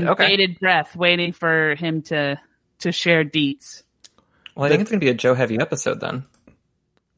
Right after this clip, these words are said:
Speaker 3: Go
Speaker 2: 'Cause
Speaker 3: ahead,
Speaker 2: there's, I'm
Speaker 3: Lori.
Speaker 2: sure
Speaker 3: Go.
Speaker 2: there's
Speaker 3: I
Speaker 2: a lot
Speaker 3: mean,
Speaker 2: of
Speaker 3: I mean,
Speaker 2: story.
Speaker 3: oh, wait.
Speaker 1: It's,
Speaker 3: This,
Speaker 1: it's,
Speaker 3: wait, this is episode eleven.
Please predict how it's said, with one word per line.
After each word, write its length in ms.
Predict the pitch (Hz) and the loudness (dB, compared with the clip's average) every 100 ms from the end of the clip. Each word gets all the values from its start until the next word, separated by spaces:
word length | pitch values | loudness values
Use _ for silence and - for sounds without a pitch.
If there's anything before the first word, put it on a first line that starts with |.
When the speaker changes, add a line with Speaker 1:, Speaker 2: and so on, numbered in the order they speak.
| - | -4
Speaker 3:
Go 160 | 156 180 | -2 0
Speaker 2:
'Cause 80 | |
Speaker 3:
ahead, 120 | 190 170 | 0 0
Speaker 2:
there's, 100 | 160 | 0
I'm 20 | |
Speaker 3:
Lori. 160 | 160 151 | 2 0
Speaker 2:
sure 80 | 139 | 0
Speaker 3:
Go. 120 | 170 | 0
Speaker 2:
there's 120 | 135 | 0
Speaker 3:
I 40 | 165 | 0
Speaker 2:
a 20 | |
lot 80 | 165 | 0
Speaker 3:
mean, 100 | 160 | 0
Speaker 2:
of 80 | 151 | 0
Speaker 3:
I 40 | |
mean, 120 | 165 | 0
Speaker 2:
story. 160 | 185 - | 0 -2
Speaker 3:
oh, 160 | 202 277 | -2 0
wait. 180 | 262 220 | -2 -4
Speaker 1:
It's, 160 | - | -8
Speaker 3:
This, 260 | 143 220 - | -2 -2 -2
Speaker 1:
it's, 80 | - - - - | -12 -20 -20 -4
Speaker 3:
wait, 360 | 202 294 208 214 | 0 0 0 0
this 180 | 269 - | 0 0
is 260 | 170 269 247 | 0 0 0
episode 400 | 196 220 214 214 | 0 0 0 2
eleven. 580 | 190 196 262 415 127 | 2 2 2 0 -2